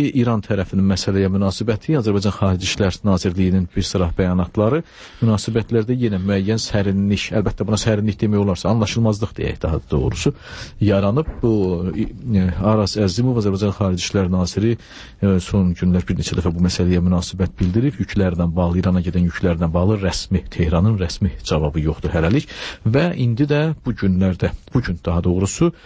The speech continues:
daha bir mövzu çıxır ortalığa. Əlbəttə ki, e, bu mövzunu gündəmə gətirən, yəni bu məsələ, bizim bu mövzuya müraciət eləməyimizin səbəbkarı Sabir Rüstəmxanlı oldu. Sabir Rüstəmxanlı İranın dini liderinə məktub yazıb.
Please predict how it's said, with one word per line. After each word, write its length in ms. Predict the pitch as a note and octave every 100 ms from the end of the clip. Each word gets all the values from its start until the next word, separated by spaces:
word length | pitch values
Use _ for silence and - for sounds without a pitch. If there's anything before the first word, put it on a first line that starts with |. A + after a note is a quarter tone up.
| - - -
daha 200 | G#2+ G2
bir 140 | F#2
mövzu 280 | - G2+ -
çıxır 320 | - - G#2 -
ortalığa. 540 | G#2 - A2 G#2 C#3 -
Əlbəttə 340 | G#2 G#2 - G#2
ki, 320 | - - C#3+ - - - - -
e, 80 | G#2+ G2 F#2+ G2
bu 160 | G2+ A#2
mövzunu 480 | G2 G2+ E2+ G#2+ B2 A#2+
gündəmə 380 | F#2+ G2 F#2 F2 -
gətirən, 380 | F#2+ - F#2 F2
yəni 180 | G2 F2+
bu 100 | A2
məsələ, 340 | E2 F2 E2 D2+
bizim 220 | G2 G2+ F2
bu 140 | F#2
mövzuya 420 | E2+ F2 E2+ - E2+
müraciət 460 | E2 E2 - E2
eləməyimizin 580 | E2+ E2+ E2+ E2+ E2 F2+
səbəbkarı 580 | E2+ F2 F2 - A2 B2+
Sabir 380 | C3 G2 F2 E2+
Rüstəmxanlı 600 | E2+ - F2+ - F2 E2+
oldu. 340 | F2 F2 F2 D#3 - - -
Sabir 340 | - G#2+ G2 G2+
Rüstəmxanlı 800 | - G#2 G2 - A2+ A2 B2 D3
İranın 460 | - G#2 G2 G#2 C3+ -
dini 300 | - G2+ A2 A2 G2+
liderinə 460 | G2 F#2 F2 G2+
məktub 400 | C3+ G2+ - -
yazıb. 240 | E2 C#2+